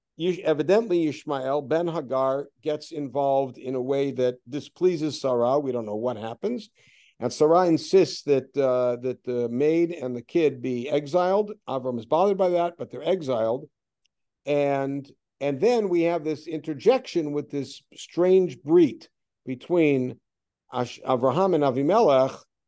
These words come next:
um, and, uh, and they make a brit in Beersheba, and then they go their separate ways, or at least Avimelech leaves.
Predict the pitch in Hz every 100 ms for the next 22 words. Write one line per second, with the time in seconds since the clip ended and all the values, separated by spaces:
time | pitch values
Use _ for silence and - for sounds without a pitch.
0 | _ _ _ _ 131 131 131 131 135 135
1 | 139 _ 143 139 135 139 131 143 131 127
2 | 127 127 135 135 131 139 151 151 135 156
3 | 156 131 127 123 214 233 226 208 147 139
4 | 127 135 117 - 120 131 175 190 147 131
5 | 127 113 117 123 123 117 - 104 95 95